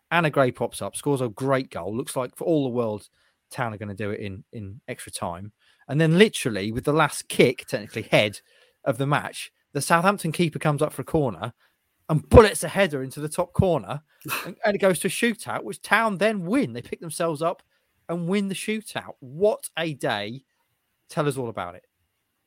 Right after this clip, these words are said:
Speaker 2: Drama, drama, drama, drama. Um, I will nick Liam from Crewe's, um, basically title. We Tala two goalkeepers because, yeah, Southampton goalkeeper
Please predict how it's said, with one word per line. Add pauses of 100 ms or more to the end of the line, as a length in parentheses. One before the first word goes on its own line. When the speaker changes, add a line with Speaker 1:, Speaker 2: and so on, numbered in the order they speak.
(320)
Speaker 2:
Drama, (100)
drama,
drama,
drama.
Um,
I
will
nick
Liam
from
Crewe's,
um, (180)
basically
title.
We
Tala
two
goalkeepers
because,
yeah,
Southampton
goalkeeper